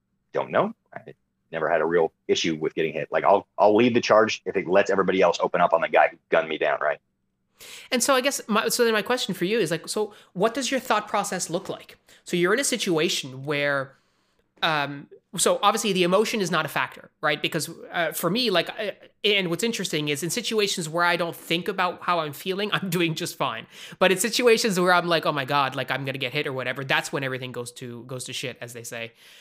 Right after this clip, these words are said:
Speaker 2: Um, but so from your perspective, like, when, you know, there's a risk there in terms of, like, getting hit or, or whatever, what does your thought process look like? How do you process those situations?
Speaker 1: Well, I'll, I'll stop and I'll think,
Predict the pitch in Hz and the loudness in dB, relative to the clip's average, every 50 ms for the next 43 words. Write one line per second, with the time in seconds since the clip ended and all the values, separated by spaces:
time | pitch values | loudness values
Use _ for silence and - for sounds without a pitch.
0 | - 143 _ - 175 165 156 151 147 143 139 139 - - _ _ _ _ - 196 | -20 -8 _ 0 2 2 2 0 -2 -6 -10 -14 -18 -20 _ _ _ _ 0 0
1 | 196 196 - - - 226 208 - 226 202 202 233 277 - 247 - - 190 220 - | 0 0 0 0 0 0 0 0 0 0 0 0 0 -2 -4 -2 -2 -2 -2 -2
2 | - 151 131 135 147 147 143 - - 180 139 160 185 214 220 208 202 202 185 190 | -4 -6 -6 -4 -4 -6 -6 -6 -12 -10 -4 -2 -2 0 0 -2 -4 -2 -2 0
3 | 208 202 170 180 170 151 156 135 131 151 156 151 - - - 160 143 143 143 147 | 0 0 0 0 0 -2 -2 -2 -2 -2 -2 -2 -4 -6 -4 -4 -2 0 0 -2
4 | 143 139 - - 151 139 127 135 131 131 127 117 135 123 120 120 117 131 127 123 | -2 -4 -6 -8 -8 -8 -8 -8 -8 -8 -8 -8 -8 -10 -10 -10 -10 -10 -8 -8
5 | 127 117 113 - 123 123 120 131 180 190 156 123 123 135 170 185 - 233 202 208 | -8 -8 -8 -8 -8 -6 -4 -4 -4 -2 -4 -4 -4 -4 -4 -2 -2 -4 -4 -4
6 | 202 - 185 170 - - 156 139 - 135 127 - - 143 139 - 123 113 - - | -4 -2 -4 -4 -2 -4 -6 -6 -6 -8 -10 -10 -10 -10 -10 -10 -10 -10 -6 -2
7 | 156 156 160 202 190 160 147 139 135 - 135 131 123 - 131 120 - - 117 - | -2 -2 -2 -4 -6 -8 -10 -10 -8 -8 -8 -6 -6 -8 -10 -12 -12 -12 -10 -10
8 | 131 113 - - 120 113 117 113 - - - - - - - _ _ _ _ _ | -10 -12 -14 -14 -14 -12 -12 -12 -12 -14 -14 -14 -14 -14 -14 _ _ _ _ _
9 | _ _ _ _ _ _ _ _ _ - 123 135 - 120 135 147 - - 143 160 | _ _ _ _ _ _ _ _ _ 6 6 8 8 8 8 8 8 8 6 6
10 | 156 - 147 139 147 147 139 - - 120 123 | 8 8 6 6 6 4 4 4 2 0 0